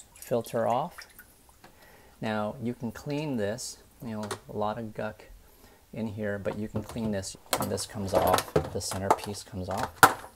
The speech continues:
right? Just wash it, and clean it out. Now I'm gonna, just gonna, again, dry vac the inside here just to drain it.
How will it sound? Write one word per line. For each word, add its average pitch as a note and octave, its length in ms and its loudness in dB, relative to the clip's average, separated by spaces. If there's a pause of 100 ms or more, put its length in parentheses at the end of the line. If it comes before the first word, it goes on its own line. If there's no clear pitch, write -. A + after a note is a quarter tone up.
(920)
right? G#2+ 260 2 (160)
Just G2 240 -8
wash G2 360 2
it, F#2 160 0 (180)
and F2+ 160 -10 (2250)
clean G#2 200 -2
it F2 100 0
out. F2+ 180 2 (1200)
Now A2 160 -2
I'm G#2+ 60 -2
gonna, G#2+ 160 0
just G#2 180 -6
gonna, G#2 300 -2 (360)
again, G#2 460 0 (240)
dry G#2 320 2
vac G#2 380 0 (260)
the G#2+ 300 -4
inside G#2 460 -2
here G2+ 140 -4
just G2+ 240 -10
to G#2 120 -8 (280)
drain A#2 280 0
it. C#3+ 120 -6